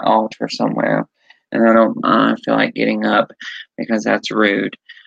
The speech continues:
Um, but they're fixed High Johns. These High Johns, uh, have been soaking in, um, in, um, olive oil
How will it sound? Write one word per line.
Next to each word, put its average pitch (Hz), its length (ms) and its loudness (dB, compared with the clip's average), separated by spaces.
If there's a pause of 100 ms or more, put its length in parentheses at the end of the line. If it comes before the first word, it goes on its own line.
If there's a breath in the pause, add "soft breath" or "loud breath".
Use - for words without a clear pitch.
(120)
Um, 107 540 2 (500 loud breath)
but 113 360 2 (120)
they're 113 300 4
fixed - 340 -8
High 131 200 -4
Johns. 107 500 -4
These 120 180 -6
High 123 220 -2
Johns, 117 480 0
uh, 113 580 -2
have 113 260 -4
been 110 220 -4
soaking 110 640 -6
in, 110 720 -6 (460)
um, 107 560 0 (100)
in, 107 720 -2 (560)
um, 107 400 2
olive 139 440 2
oil 107 440 2